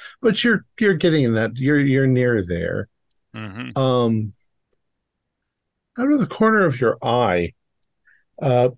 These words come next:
Speaker 1: you, you, you see movement, thank goodness, because as, as you turn, this tapestry, which is not a tapestry,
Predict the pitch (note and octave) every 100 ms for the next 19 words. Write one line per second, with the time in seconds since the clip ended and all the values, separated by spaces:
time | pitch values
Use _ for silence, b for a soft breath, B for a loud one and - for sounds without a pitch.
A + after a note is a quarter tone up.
0 | - E3 D#3+ - C3+ C#3 C3+ D3 D3+ D3
1 | C#3+ - G#3+ F3 D3+ B2+ - F#2+ - D3+
2 | B2+ G2+ G2+ - C#3 C3+ - b b b
3 | C#3+ D3 D#3 C3+ - D3+ G3 A3 G3 F3
4 | G3+ F3 F#3 D3 - E3 C#3+ B2 A2+ _
5 | b - C#3 - - A3 G#3 C#3 - -
6 | A#2 B2+ A2+ A2+ C3 G#2+ A2 A2+ G2+ -
7 | - G2 - G2 - - -